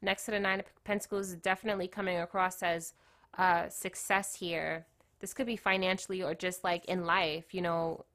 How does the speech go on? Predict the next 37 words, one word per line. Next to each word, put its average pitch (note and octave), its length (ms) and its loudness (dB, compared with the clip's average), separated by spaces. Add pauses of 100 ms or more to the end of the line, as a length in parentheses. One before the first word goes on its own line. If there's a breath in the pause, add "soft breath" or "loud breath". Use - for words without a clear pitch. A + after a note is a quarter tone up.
um, E3 440 0
just - 260 -10
your F3+ 120 -4
personal, F#3 600 -2 (120)
personal G#3 360 0
growth, F3 560 0
you E3+ 120 -6
know. E3+ 260 0 (540 loud breath)
There C4 160 6
is E4 120 4
a E4 60 4
transformation A#3+ 720 2
that F#3 120 0
takes - 220 -8
place F#3 300 -4
here F3 260 0
with E3+ 160 -2
this F3 160 -4
braid F3 380 -4
next F3 240 -4
to G3 140 -4
that, D#3 240 2 (200)
uh, D#3 160 -2
Solitude G#3 600 0
card. A#3+ 440 4
I, - 60 -6 (120)
when - 200 -8
I F#3 300 2
was, - 320 -6 (100)
when F#3+ 140 -2
I F3+ 60 4
was F3 100 0
saying F#3 240 0
I E3 100 -4
see F#3 260 -6
a E3 60 -4
haircut, F3+ 600 -2